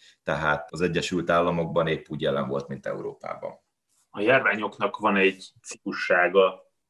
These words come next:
Speaker 2: Jönnek, aztán, ahogy mondtad is, ö, van, ami nyáron kevésbé eltűnik, ezt most tapasztaljuk.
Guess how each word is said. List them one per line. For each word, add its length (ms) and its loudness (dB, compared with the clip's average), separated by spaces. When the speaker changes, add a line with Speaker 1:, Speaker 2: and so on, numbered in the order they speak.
Speaker 2:
Jönnek, 460 6
aztán, 300 2
ahogy 300 2
mondtad 340 0
is, 340 -4
ö, 300 2
van, 180 4
ami 420 -4
nyáron 420 2
kevésbé 440 4
eltűnik, 360 6
ezt 180 6
most 220 -2
tapasztaljuk. 760 4